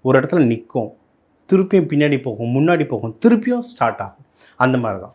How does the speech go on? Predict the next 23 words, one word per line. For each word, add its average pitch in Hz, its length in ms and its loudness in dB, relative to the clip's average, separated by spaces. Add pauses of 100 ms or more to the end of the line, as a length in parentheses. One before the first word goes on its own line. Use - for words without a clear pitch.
(220)
So, 196 200 6
இப்ப 165 560 0 (120)
நம்ம 160 220 4
வந்து 190 240 4
வக்ர 214 260 6
பயிற்சி 127 360 0
பார்த்துக்கோம். 101 380 -8
மே 139 240 4
மாசம் 165 640 0
ஒரு 156 260 2
இருபத்தி 160 360 2
ரெண்டு 151 180 4
அந்த 135 160 0
டைம்ல 139 300 2
வந்து 151 340 -4 (400)
குரு 185 320 4 (180)
பயிற்சி 151 360 6
நடந்தது. 107 460 0
அதாவது, 151 440 4
ரிஷபத்துலேருந்து 165 760 2 (220)
மிதுனத்துக்கு 135 480 2
வந்தார். 98 400 -6
சூப்பர். - 500 -6